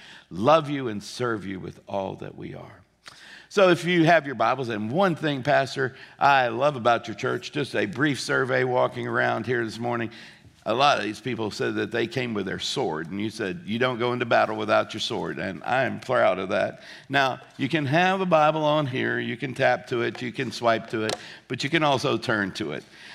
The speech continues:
So this morning as we come, I'd like you to turn to Romans, which, uh, sort of go to the back of the book almost, and you'll find it after the, after Acts. Uh, I have no idea what page it is in your Bible, but it's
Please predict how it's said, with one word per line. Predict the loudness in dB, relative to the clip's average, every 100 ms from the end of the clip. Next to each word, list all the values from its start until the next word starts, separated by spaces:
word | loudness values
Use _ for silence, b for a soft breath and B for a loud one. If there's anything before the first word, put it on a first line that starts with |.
| B
So | 0 2 4
this | 2 -2
morning | 2 2 2 2
as | 0 0
we | -2 -2
come, | -2 0 0 -2 B B
I'd | 0 2
like | 2
you | 0
to | -6
turn | -2 0 0
to | 2
Romans, | 4 4 2 0 -2
which, | -2 -2 -2 2
uh, | 2 0 B B B
sort | -8 -2 0
of |
go | 2 2
to | 2 -2
the | -2 -4 -8 -8 -4 -4 -4 -8 -12 -18 -20 _
back | -8 2 2 2 -6
of | -8
the | -4
book | -4 0
almost, | 0 0 0 -2 -4 -6
and | -4 -4 -4
you'll | -4 -2
find | 0 0 0
it | 2
after | 2 0 -2 -4
the, | -2 -4 -6 -14 B B B -4
after | -2 -2 -4 -4
Acts. | 2 2 2 -10 -16 -18 -6
Uh, | -4 -2 -2 -2
I | -2
have | -2 -2
no | -2 -2
idea | -2 -2 -2
what | -2 -2 -4 -4 -4
page | -2 -2
it | -2
is | -4 -4
in | -4
your | -4 0
Bible, | 0 0 -2
but | -6
it's | -6 -10